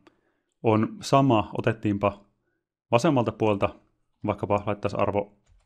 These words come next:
kakkonen noin. No se ei ihan sattunut kakkoseen, mutta eli A:ta vastaava kuvaajanpiste,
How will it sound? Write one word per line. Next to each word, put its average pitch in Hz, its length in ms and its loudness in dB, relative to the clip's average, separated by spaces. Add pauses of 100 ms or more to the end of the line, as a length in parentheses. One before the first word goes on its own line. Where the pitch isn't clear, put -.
(240)
kakkonen 98 680 -2
noin. 98 260 -2 (960)
No 101 80 -8
se 98 80 -2
ei 101 100 -2
ihan 101 160 -2
sattunut 95 360 -8
kakkoseen, 98 440 -4
mutta 98 240 -2 (380)
eli 101 240 -2
A:ta 143 320 4 (340)
vastaava 107 420 0
kuvaajanpiste, 104 680 -2